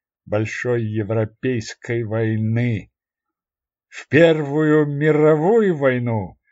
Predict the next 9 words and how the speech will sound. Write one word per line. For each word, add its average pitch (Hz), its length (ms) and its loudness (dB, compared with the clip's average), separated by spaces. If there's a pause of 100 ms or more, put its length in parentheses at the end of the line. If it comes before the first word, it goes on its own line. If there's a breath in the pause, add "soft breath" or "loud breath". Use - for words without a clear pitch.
(380)
Польша 175 800 2 (580)
приобрела 143 1080 4 (320)
Западную 139 960 -2
Украину 151 840 -2
и 185 400 -2
Западную 151 880 -4
Белоруссию, 113 1160 -4
часть - 640 -2
Литвы. 110 840 -4